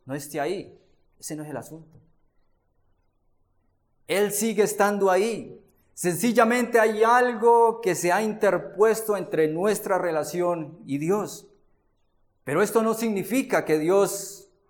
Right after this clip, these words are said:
haya desaparecido de nuestras vidas, que Dios se haya ido, no. Porque mire, un eclipse no hace desaparecer el sol. Simplemente hay un objeto que se interpuso y le cubrió. Ya no vemos su brillo,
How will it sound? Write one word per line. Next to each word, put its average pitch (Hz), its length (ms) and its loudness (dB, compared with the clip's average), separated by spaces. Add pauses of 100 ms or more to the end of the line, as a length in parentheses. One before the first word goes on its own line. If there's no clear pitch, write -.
(200)
haya 175 300 2
desaparecido 165 680 -2
de 165 80 -2
nuestras 143 360 -6
vidas, 175 340 -6
que 147 100 -6
Dios 160 180 -6
se 170 80 -8
haya 165 220 -2
ido, 190 220 0
no. 196 560 -6 (840)
Porque 160 280 0
mire, 214 200 2
un 214 140 0
eclipse 240 720 0
no 190 200 2
hace 214 220 2
desaparecer 175 560 0
el 202 120 0
sol. 208 460 -2 (220)
Simplemente 226 1120 0
hay 165 140 -2
un 208 100 -4
objeto 208 480 -4
que 160 100 -4
se 156 80 -8
interpuso 165 920 -6 (380)
y 123 140 -14
le 120 180 -10
cubrió. 139 500 -10 (400)
Ya - 180 -4
no 156 120 -2
vemos 151 260 -2
su 147 100 -6
brillo, 160 360 -10